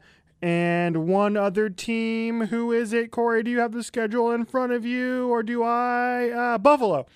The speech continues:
Florida and Buffalo coming up. And they've been playing very, very well at home lately, right? I think they're eight three and one at home since,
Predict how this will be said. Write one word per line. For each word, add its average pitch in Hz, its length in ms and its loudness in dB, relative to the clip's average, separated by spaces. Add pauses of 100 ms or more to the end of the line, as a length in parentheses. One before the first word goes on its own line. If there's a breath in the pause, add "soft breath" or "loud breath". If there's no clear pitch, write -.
(320 loud breath)
Florida 254 360 2
and 233 100 0
Buffalo 208 460 0
coming 185 280 -2
up. 180 240 -2 (360 soft breath)
And 196 300 2
they've 233 120 4
been 302 160 2
playing 247 240 2
very, 208 180 4
very 185 180 4
well 170 200 4
at 135 60 -2
home 170 200 0
lately, 143 240 -4
right? 185 220 0
I - 20 2
think 220 160 2
they're 208 220 2
eight 220 220 0
three 214 180 0
and 196 160 0
one 190 260 0 (540 soft breath)
at 196 200 2
home 196 280 2
since, 196 280 -4